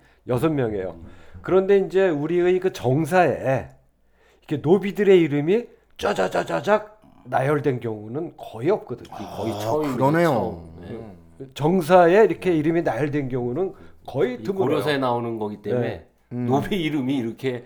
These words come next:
Speaker 3: 야, 기록이
Speaker 2: 여섯
Speaker 3: 됐네요.
Speaker 2: 명이나 이렇게
Speaker 3: 역사에
Speaker 2: 쫙,
Speaker 3: 기록됐네요.
Speaker 2: 예.
Speaker 1: 예, 그, 그다음 뭐, 뭐, 김보당에 난하면 뭐, 뭐, 부하 누구누구 이름이 이렇게 쭉 나열되긴 하지만, 얘들은 거의 동급으로 나열됐다는 점에서,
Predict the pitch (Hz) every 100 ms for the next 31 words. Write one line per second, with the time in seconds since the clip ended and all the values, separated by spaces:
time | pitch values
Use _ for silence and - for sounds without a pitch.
0 | - 101 - 175 135 139 170 147 139 135
1 | 135 131 113 131 143 147 135 127 127 127
2 | 127 123 95 104 104 101 170 127 101 -
3 | 202 185 127 190 202 196 185 190 180 175
4 | 175 185 180 185 185 175 165 160 175 165
5 | 156 165 156 147 - 151 160 139 135 147
6 | 135 139 139 135 139 143 160 151 160 131
7 | 113 139 127 135 143 110 107 160 180 104
8 | - - - - - 156 180 208 226 -
9 | 165 175 143 143 151 160 156 120 131 131
10 | 135 135 123 117 113 110 185 240 247